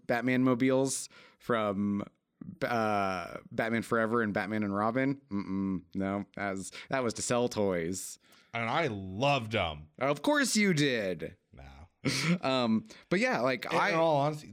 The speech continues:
Speaker 2: there's,
Speaker 1: What?
Speaker 2: I don't think there's a single Batmobile where I'm like, "This is cool."
Speaker 1: Yeah.
Speaker 2: Yeah. Like, the Batmobile's never, not been the one, it's, it's all about the fucking shark repellent.
Speaker 1: <laughs> You like the sixty-six Batmobile. You like the con-, you like it, the convertible?
Speaker 2: No, no, like, it,
Speaker 1: Mm.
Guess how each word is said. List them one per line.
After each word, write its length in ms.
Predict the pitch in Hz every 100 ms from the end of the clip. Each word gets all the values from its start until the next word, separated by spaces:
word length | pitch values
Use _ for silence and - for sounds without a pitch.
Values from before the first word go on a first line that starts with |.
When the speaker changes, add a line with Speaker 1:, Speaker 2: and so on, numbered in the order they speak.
| 107
Speaker 2:
there's, 200 | 120 131
Speaker 1:
What? 160 | 131 101
Speaker 2:
I 80 | 113
don't 160 | 139
think 140 | 104 90
there's 180 | 85
a 80 | 80
single 540 | - - 107 98 98 98
Batmobile 600 | 92 87 85 78 80 78
where 140 | 80 80
I'm 140 | 82
like, 300 | 80 80 73 _ _ _
"This 220 | 80 76
is 160 | - -
cool." 480 | - 85 57 55 - _
Speaker 1:
Yeah. 340 | 135 135 135 147 147 _
Speaker 2:
Yeah. 300 | 98 92 90 87 _ _ 95
Like, 260 | 101 95
the 60 | 101
Batmobile's 600 | 98 104 104 98 101 95
never, 240 | 101 98 -
not 240 | 104 95 92
been 120 | 95
the 80 | 95
one, 140 | -
it's, 160 | 92 - - _
it's 180 | - -
all 180 | 92 95
about 340 | 92 92 92
the 80 | 95
fucking 360 | - 92 95 90
shark 280 | 95 92 -
repellent. 420 | 76 80 71 69 -
Speaker 1:
<laughs> 100 | 139 - 622 698 659 659 - - - - - - 175 190
You 200 | 120 127
like 180 | 120 95
the 100 | 110
sixty-six 580 | - 104 101 - 117 -
Batmobile. 600 | 92 85 85 80 65 - - -
You 80 | -
like 120 | 123
the 60 | 104
con-, 200 | - 113
you 160 | 123 117
like 200 | 110 110
it, 180 | 107 98
the 80 | 104
convertible? 480 | 110 101 104 113
Speaker 2:
No, 420 | 160 214 208 196 190
no, 520 | 190 185 185 185 175
like, 260 | 175 175 151
it, 280 | - 135 135
Speaker 1:
Mm. 220 | 127